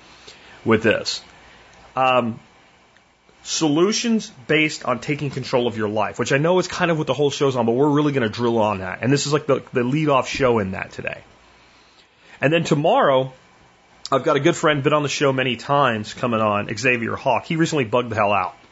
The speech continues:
ahead of this covid crap. And he got out before his life was under total thumb control of government. So he's gonna talk about bugging out with family, strategic relocation, and things like that.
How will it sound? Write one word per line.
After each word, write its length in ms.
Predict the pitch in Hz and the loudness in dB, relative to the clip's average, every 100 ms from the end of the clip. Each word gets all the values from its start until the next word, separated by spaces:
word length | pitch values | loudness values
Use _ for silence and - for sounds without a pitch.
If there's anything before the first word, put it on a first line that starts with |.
| - - _ - | -20 -20 _ -10
ahead 220 | 107 135 | -2 -2
of 60 | 120 | -2
this 160 | 110 | -4
covid 320 | - 117 104 95 | -2 -2 -2 -6
crap. 360 | - 98 - - - - - - _ _ _ _ _ _ _ _ _ - | -6 -6 -8 -18 -20 -20 -20 -20 _ _ _ _ _ _ _ _ _ -4
And 440 | 123 120 117 117 | 0 2 4 2
he 200 | 107 143 | -2 -4
got 320 | 143 135 131 - | 0 0 0 -2
out 440 | 135 135 - - | 0 2 0 -4
before 640 | 139 120 143 135 123 117 113 | -6 -2 0 2 4 0 -2
his 420 | - 131 110 - | -2 -2 -2 -8
life 400 | 123 120 117 113 | -2 0 0 0
was 240 | 120 107 - - - - | -4 -6 -12 -20 -20 -4
under 400 | 127 117 113 107 - - | -2 0 0 -2 -8 -2
total 320 | 123 113 107 | 0 0 -2
thumb 420 | - 123 110 107 | -2 0 0 -2
control 640 | 101 110 104 117 101 98 - | -8 -10 0 2 4 0 -2
of 280 | 101 101 98 - | -2 -2 -4 -6
government. 460 | 98 90 85 - - - _ _ _ _ _ - | -6 -6 -12 -18 -20 -20 _ _ _ _ _ -10
So 140 | - | -4
he's 100 | 117 | -2
gonna 140 | 139 123 | 0 0
talk 140 | 123 | 0
about 240 | 117 101 | 0 -2
bugging 300 | 123 123 120 | 0 -2 0
out 180 | 117 104 | -2 -2
with 100 | 101 | -4
family, 360 | - 113 104 98 | -4 -2 -2 -6
strategic 640 | - 104 - 117 110 - | -8 -8 -6 -6 -6 -4
relocation, 680 | 107 104 98 101 95 - 92 | -4 -4 -2 -2 -2 -4 -8
and 100 | 92 | -6
things 220 | 98 92 | -6 -6
like 160 | 90 - | -8 -6
that. 260 | 104 85 | -6 -6